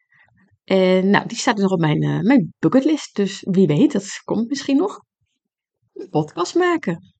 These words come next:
Misschien weet je veel over een bepaald onderwerp en vind je het leuk om dit te delen met anderen. Of misschien wel bloggen of,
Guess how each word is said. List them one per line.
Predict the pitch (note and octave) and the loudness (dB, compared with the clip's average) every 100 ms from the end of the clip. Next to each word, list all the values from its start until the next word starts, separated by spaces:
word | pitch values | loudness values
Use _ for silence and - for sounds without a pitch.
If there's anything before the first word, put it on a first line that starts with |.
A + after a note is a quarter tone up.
| _ | _
Misschien | B3+ - D4 | -4 4 4
weet | C4 C4+ | 6 4
je | A#3+ | 2
veel | B3 A#3 | 2 2
over | - G#3+ G3 | 4 4 4
een | |
bepaald | E3+ D#3+ D#3+ - | 0 -2 -4 -2
onderwerp | - A#3+ B3 B3 B3 - _ - _ _ _ _ | 2 4 4 4 2 -4 _ -20 _ _ _ _
en | A3 G3 - | 2 2 4
vind | G3+ F3+ | 2 4
je | - | 4
het | |
leuk | G3+ A3 G#3+ | 4 4 4
om | E3 | 0
dit | E3 | 0
te | D#3 | 0
delen | F3 D#3+ | 0 2
met | D3 - | -2 -6
anderen. | C3 F3+ A3+ C#4+ - _ _ _ | -4 -2 0 -2 -8 _ _ _
Of | F3+ E3 - - | -4 -4 -8 -8
misschien | D#3+ D3 E3+ C#3+ | -6 -4 -4 -4
wel | C3+ D3 | -4 2
bloggen | D#3+ F#3 - G#3+ - | 4 4 4 0 0
of, | D#3 - - | -2 -4 -14